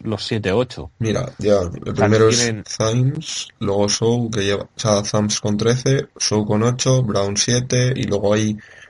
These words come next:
Speaker 2: cuatro jugadores con cinco, dos con
Speaker 1: Sí,
Speaker 2: cuatro,
Speaker 1: no, pero
Speaker 2: uno con tres.
Speaker 1: claro,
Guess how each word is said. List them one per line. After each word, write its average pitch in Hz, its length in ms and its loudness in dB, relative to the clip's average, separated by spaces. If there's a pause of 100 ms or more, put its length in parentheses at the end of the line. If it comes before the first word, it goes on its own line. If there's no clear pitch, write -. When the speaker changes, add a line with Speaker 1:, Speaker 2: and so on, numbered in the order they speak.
Speaker 2:
cuatro 104 320 2
jugadores 104 400 4
con 104 220 -2
cinco, 127 800 4 (640)
dos 107 240 0
con 104 160 -2
Speaker 1:
Sí, 101 60 -4
Speaker 2:
cuatro, 120 400 4
Speaker 1:
no, 117 80 0
pero 107 180 2
Speaker 2:
uno 101 60 -4
con 101 200 -4
tres. 123 560 0
Speaker 1:
claro, - 260 -8